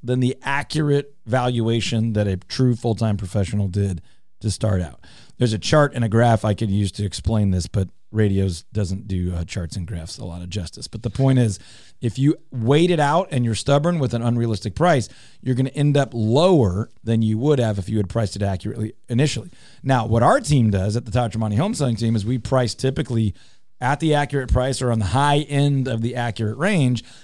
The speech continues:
and we use marketing and strategy to push it up beyond that. And oftentimes, somebody has a more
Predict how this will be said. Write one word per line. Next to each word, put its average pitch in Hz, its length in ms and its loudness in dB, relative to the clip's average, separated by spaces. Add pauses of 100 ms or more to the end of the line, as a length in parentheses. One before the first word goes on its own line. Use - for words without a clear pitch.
(120)
and 127 180 2
we 127 80 6
use 127 220 4
marketing 120 460 2
and 101 80 0
strategy 165 420 0
to 107 140 -2
push 131 280 0
it 127 80 2
up 117 240 -2
beyond 117 500 2
that. - 340 -10 (720)
And 110 100 -2
oftentimes, 123 840 0 (360)
somebody 135 640 2 (480)
has 123 240 2
a 120 80 4
more 160 460 2